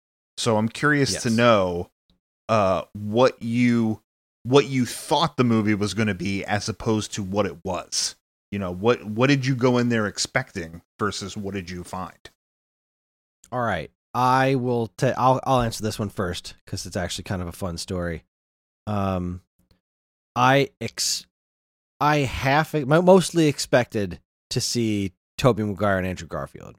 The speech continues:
Speaker 2: right? Because their villains were in the movie. And I don't know if you guys saw that, that trailer.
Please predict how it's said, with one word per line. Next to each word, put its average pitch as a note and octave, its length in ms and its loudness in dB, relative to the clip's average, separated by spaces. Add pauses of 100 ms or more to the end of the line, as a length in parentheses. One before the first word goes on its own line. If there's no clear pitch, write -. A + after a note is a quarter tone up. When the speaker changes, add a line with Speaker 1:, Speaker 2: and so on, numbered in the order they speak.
Speaker 2:
right? G#2 280 -4 (440)
Because G#2 360 -4
their D3 200 2
villains G#2+ 580 0
were F2 140 -6
in E2 80 -6
the E2+ 60 -8
movie. D#2 460 -8 (600)
And G2 280 -2
I G#2 60 2
don't G#2+ 80 0
know A2 60 0
if F#2 100 -6
you G#2 80 -4
guys G#2 180 0
saw A2 280 2
that, G2+ 240 -2
that G#2 240 -4
trailer. A#2 640 0